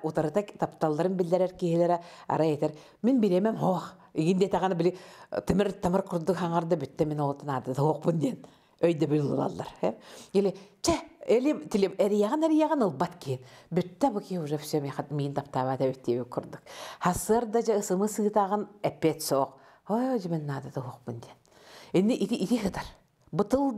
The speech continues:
ден өйдө бүлләк чонор итиндиктер холобура. Ол иһин тыл ден өйдө бүлләк чонор, а, открытка даже ылалларыгар уже бәлем хорулубуту. Ток партылын бартын ағам баранда бидалалар.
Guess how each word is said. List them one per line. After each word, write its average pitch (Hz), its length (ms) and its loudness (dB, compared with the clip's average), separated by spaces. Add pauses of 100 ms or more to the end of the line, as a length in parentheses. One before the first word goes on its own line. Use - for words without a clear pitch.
ден 240 320 0
өйдө 202 300 0
бүлләк 196 420 -2
чонор 170 240 -2
итиндиктер 143 500 -10
холобура. - 420 -8 (360)
Ол 185 120 4
иһин 214 180 0
тыл 226 240 2
ден 202 220 -2
өйдө 196 200 -4
бүлләк 185 320 -4
чонор, 180 300 0 (400)
а, 151 280 -2
открытка 175 640 -2
даже 254 600 -2 (360)
ылалларыгар 185 720 2
уже 180 220 0
бәлем 160 240 0
хорулубуту. 147 400 -4 (440)
Ток - 300 -2
партылын 262 440 0
бартын 202 300 0
ағам 175 220 0
баранда 170 260 0
бидалалар. 135 600 -2